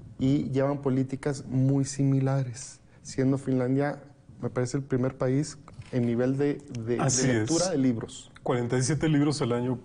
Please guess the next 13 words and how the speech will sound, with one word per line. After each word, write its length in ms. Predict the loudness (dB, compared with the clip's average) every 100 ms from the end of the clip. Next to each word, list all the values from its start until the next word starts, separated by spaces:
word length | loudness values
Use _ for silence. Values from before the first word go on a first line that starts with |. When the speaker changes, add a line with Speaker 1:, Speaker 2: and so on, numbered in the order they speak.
| -4
Speaker 2:
per 160 | -4
cápita. 420 | -2 -4 -6 -16 -20 -20 -20 -10 -4
Speaker 1:
Y 120 | -2
allá 300 | 0 0 -2
están 360 | -4 -4 -4 -2
apostándole 600 | -6 -6 -2 -2 0 0
ya 160 | 0
a 140 | -2 -2
regresar 460 | -2 -2 -2 0
al 140 | 0 -2
papel 580 | -4 -4 0 0 0 -2
con 260 | -2 0
tinta 440 | 0 2 2 -2